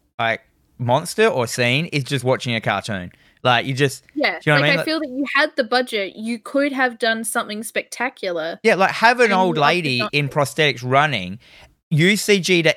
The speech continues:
Speaker 1: elongate her arms so, you know, it looks
Speaker 2: Yeah.
Speaker 1: weird, and have, just make her bigger with C G.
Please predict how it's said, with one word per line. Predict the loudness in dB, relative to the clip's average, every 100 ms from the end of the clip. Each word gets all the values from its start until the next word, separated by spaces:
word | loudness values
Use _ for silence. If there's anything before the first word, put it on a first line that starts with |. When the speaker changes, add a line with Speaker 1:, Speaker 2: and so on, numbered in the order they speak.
| 2
Speaker 1:
elongate | 4 6 4 4 2 2
her | 2 2
arms | 2 2 -4 -10
so, | -2 -2
you | -2 -2
know, | 0
it | 2
looks | 2 2 0
Speaker 2:
Yeah. |
Speaker 1:
weird, | 2 4 4 2 0
and | -2 2
have, | 0 0
just | -4 0
make | 2 4
her | 2
bigger | 2 0 4 4
with | 2 -2
C | -2 -2
G. | -2 -4 -6